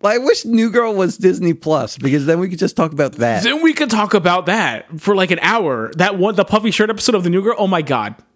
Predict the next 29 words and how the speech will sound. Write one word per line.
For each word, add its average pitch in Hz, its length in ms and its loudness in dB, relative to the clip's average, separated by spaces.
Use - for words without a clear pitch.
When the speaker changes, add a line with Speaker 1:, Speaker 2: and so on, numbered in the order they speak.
Speaker 1:
Man, 139 240 -4
did 202 180 4
they, 226 120 0
did 175 260 2
they 220 100 4
do 214 200 0
any 220 180 0
other 190 260 2
Seinfeld 175 580 -2
spoofs, 208 320 -2
like, 156 180 0
maybe, 160 240 2
like, 156 180 -2
the 120 60 -4
Soup - 280 -2
Nazi 254 200 4
Speaker 2:
It - 20 0
wasn't 269 280 4
a - 40 2
Speaker 1:
or - 20 2
Speaker 2:
Seinfeld 254 640 -2
spoof. 147 320 -2
That's 147 220 -6
the 170 80 -4
point. 196 260 -6
That's 131 160 -4
what 151 60 -4
I'm 131 80 -4
saying. 120 500 -6